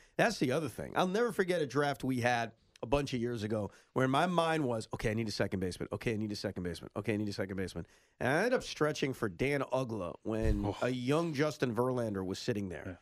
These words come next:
Speaker 1: But I just took Kershaw, so I didn't need Verlander. And it was the year that, you know, both of them had monster, monster years. So it's getting too much into stretching for a position, even if you end up not having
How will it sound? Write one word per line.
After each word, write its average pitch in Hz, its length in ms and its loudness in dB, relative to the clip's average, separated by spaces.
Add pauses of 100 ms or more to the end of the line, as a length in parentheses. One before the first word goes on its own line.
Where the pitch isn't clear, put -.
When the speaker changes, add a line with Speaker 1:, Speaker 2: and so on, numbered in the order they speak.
(260)
Speaker 1:
But 220 100 8
I 233 120 4
just 240 240 0
took 233 180 6
Kershaw, 123 420 0
so - 140 0
I 202 40 2
didn't 185 160 -2
need 160 220 -2
Verlander. 87 580 -8
And 110 100 2
it 131 60 0
was 135 120 -2
the 135 80 2
year 143 200 0
that, 110 160 0 (260)
you 90 80 -4
know, - 80 -6
both 127 260 0
of 92 100 -8
them 101 140 0
had 92 180 -2
monster, 107 400 -2
monster 101 360 -2
years. 104 360 -2 (400)
So 160 220 6
it's - 280 -4 (720)
getting 214 380 4
too - 160 4
much 165 240 2
into 151 260 0
stretching 143 480 2
for 120 220 2
a 110 40 -2
position, 101 520 -2 (320)
even 196 200 4
if 151 100 2
you 175 180 0
end 165 200 2
up 147 200 4
not 143 240 4 (200)
having 165 440 2